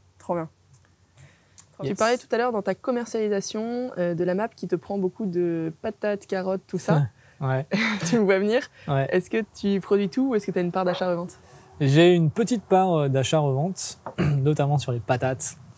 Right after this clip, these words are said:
Speaker 1: <laughs>
Speaker 2: qui est, euh, en M S V, euh, en petite surface en tout cas, et patates de conservation, faut pas en faire, c'est
Speaker 1: Ouais.
Speaker 2: franchement, c'est pas rentable, quoi. Et, euh, et, euh, franchement, j'ai beaucoup de chance, euh, j'ai vraiment beaucoup de chance là où je me suis installé.
Speaker 1: T'as un patatier à côté.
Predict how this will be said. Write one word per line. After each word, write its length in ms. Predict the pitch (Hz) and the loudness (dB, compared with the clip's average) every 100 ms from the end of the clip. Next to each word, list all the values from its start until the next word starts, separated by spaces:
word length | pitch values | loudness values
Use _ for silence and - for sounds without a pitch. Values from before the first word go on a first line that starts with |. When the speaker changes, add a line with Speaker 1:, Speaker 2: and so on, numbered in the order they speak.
| - - | -20 -8
Speaker 1:
<laughs> 480 | - 294 - 262 - | -2 2 2 2 0
Speaker 2:
qui 140 | - 147 | 4 4
est, 180 | 139 | 6
euh, 540 | 139 135 135 131 127 135 | 4 2 2 0 0 -2
en 260 | 156 131 139 | 0 0 0
M 180 | 139 139 | 2 2
S 200 | 139 139 | 2 2
V, 260 | 143 151 | 4 4
euh, 260 | 143 127 117 117 - _ _ _ - - | 4 0 -2 -6 -10 _ _ _ -20 -4
en 180 | 151 127 | 0 0
petite 360 | 120 170 156 160 | 2 4 4 4
surface 460 | - 139 170 160 | 4 6 6 6
en 100 | 147 | 4
tout 140 | 143 147 | 0 0
cas, 260 | 165 160 | 2 2
et 60 | 143 | 2
patates 280 | 135 127 135 | 0 -2 0
de 80 | 135 | 0
conservation, 720 | 135 127 131 123 - 143 123 | -2 -2 -2 -2 -2 -4 -4
faut 280 | - 117 110 - _ | -4 -6 -6 -12 _
pas 80 | - | -2
en 160 | 123 120 | 0 -2
faire, 260 | - 127 | -2 -4
c'est 280 | - 110 107 107 - | -6 -8 -8 -8 -4
Speaker 1:
Ouais. 180 | 190 208 - - _ _ _ _ | -4 -6 -14 -20 _ _ _ _
Speaker 2:
franchement, 280 | - 123 110 | -6 -4 -2
c'est 100 | 120 | -2
pas 80 | 123 | -2
rentable, 360 | 120 123 139 135 | -4 2 2 2
quoi. 180 | 131 135 _ _ _ - - - _ - | -4 -6 _ _ _ -20 -20 -20 _ 2
Et, 240 | 143 156 | 6 6
euh, 520 | 151 147 135 131 131 131 | 6 4 4 2 2 2
et, 80 | 127 | 0
euh, 160 | 131 | -2
franchement, 240 | 120 147 180 | 0 4 4
j'ai 100 | 143 | 2
beaucoup 480 | 120 110 185 156 | 0 4 6 6
de 60 | 170 | 2
chance, 400 | - 170 165 - | 2 2 2 0
euh, 220 | 131 123 113 | -2 -2 -2
j'ai 80 | |
vraiment 320 | 113 120 151 160 | -2 2 4 4
beaucoup 220 | 143 147 | 2 0
de 40 | |
chance 200 | 160 143 | -2 0
là 80 | 139 | 0
où 40 | |
je 60 | 127 | 0
me 80 | 127 | -2
suis 140 | 123 | -4
installé. 400 | 127 - 123 151 - | -6 -4 -4 -4 -6
Speaker 1:
T'as 80 | |
un 40 | 185 | -10
patatier 340 | 180 175 175 | -8 -8 -6
à 40 | 175 | -8
côté. 240 | 170 170 | -8 -12